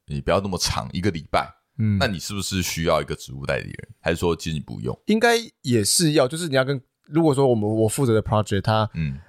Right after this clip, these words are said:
Speaker 2: 呃，要维护，要干嘛，新功能什么的，
Speaker 1: 对。
Speaker 2: 那当然就是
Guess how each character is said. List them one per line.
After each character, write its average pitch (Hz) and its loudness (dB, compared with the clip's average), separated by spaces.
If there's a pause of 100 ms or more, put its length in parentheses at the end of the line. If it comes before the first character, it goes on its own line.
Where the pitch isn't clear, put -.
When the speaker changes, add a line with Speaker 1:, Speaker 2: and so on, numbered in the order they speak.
(200)
Speaker 2:
呃， 92 4
要 135 4
维 110 2
护， 127 0
要 120 4
干 120 0
嘛， 95 -2
新 113 0
功 110 0
能 95 0
什 87 -6
么 80 -8
的， 87 -8
Speaker 1:
对。 - 2
Speaker 2:
那 117 2 (100)
当 131 2
然 120 0
就 120 0
是 113 -2